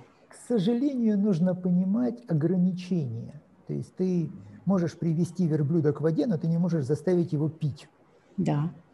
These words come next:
Speaker 1: Ты, э, ограничения в любой активной деятельности, у тебя они в, в любом случае есть. Э, как помочь работать со страхом?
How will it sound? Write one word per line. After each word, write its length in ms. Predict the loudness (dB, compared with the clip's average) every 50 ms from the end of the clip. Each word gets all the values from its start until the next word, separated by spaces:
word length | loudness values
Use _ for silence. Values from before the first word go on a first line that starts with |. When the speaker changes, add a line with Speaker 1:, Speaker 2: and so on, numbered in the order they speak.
| _ _ _ _ _ 2
Speaker 1:
Ты, 320 | 4 4 6 4 4 2
э, 600 | 2 2 2 4 4 4 4 2 0 -2 -4 -2 0
ограничения 1080 | 2 2 4 4 6 6 6 4 4 0 -2 -2 0 2 2 4 4 4 2 0 -2 -4 -2
в 360 | -2 0 0 0 2 2 2
любой 600 | 2 2 2 2 2 2 2 4 6 6 6 4
активной 840 | 4 0 -4 -6 -10 -14 -8 -2 0 0 2 2 2 2 2 2 0
деятельности, 880 | -2 -2 0 0 0 2 2 0 0 0 0 0 0 0 -2 -4 -4 -6
у 40 |
тебя 200 | -6 -6 -4 -2 0
они 220 | 2 2 2 2
в, 200 | 0 -4 -8 -10
в 80 | -6 -4
любом 260 | -2 0 0 0 0
случае 380 | -2 -2 -4 -4 -4 -2 -2 -2 -2 -2 -4 -4 -6
есть. 220 | -8 -10 -14 -20 _ _ -20 -18 -14 -12 -4 2
Э, 200 | 4 4 6 4 2 0 -6 -2
как 400 | 4 6 6 6 6 4 0 0
помочь 440 | 2 2 2 4 4 2 2 2 0
работать 500 | -2 0 2 2 2 2 0 -2 -4 -4
со 140 | -4 -6
страхом? 800 | -6 -6 -8 -8 -8 -6 -6 -6 -4 -2 -2 -2 -2 -6 -10 -12